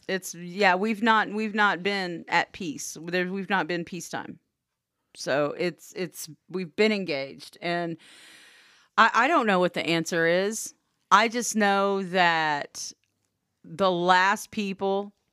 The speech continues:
the <laughs> last people that we need to screw even more are our veterans.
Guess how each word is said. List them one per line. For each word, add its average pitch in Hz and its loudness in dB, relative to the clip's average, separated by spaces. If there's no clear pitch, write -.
the 196 4
<laughs> - 2
last 202 2
people 208 -4
that 196 4
we 208 0
need 196 -4
to 180 -4
screw 202 0
even 185 -4
more 175 -4
are 147 0
our 143 -4
veterans. - -10